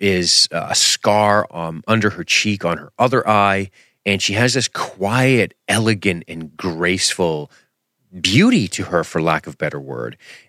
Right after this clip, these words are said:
And there, there is something compelling about just the way she is on frame, the way she is on camera. This is one of those actresses where you just,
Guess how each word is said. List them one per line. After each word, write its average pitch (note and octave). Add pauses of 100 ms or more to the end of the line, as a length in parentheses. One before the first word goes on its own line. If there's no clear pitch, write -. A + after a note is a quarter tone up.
And F#2+ (360)
there, A2+
there A#2
is G#2+
something D3
compelling G#2+
about E2+ (480)
just A#2+
the A#2
way G#2
she G2+
is G#2
on F2+
frame, D2+ (360)
the G2+
way G2
she -
is G2
on F2
camera. F2
This F3
is F#3+
one D#3+
of C3+
those A#2
actresses F2+
where F2
you F2
just, F2+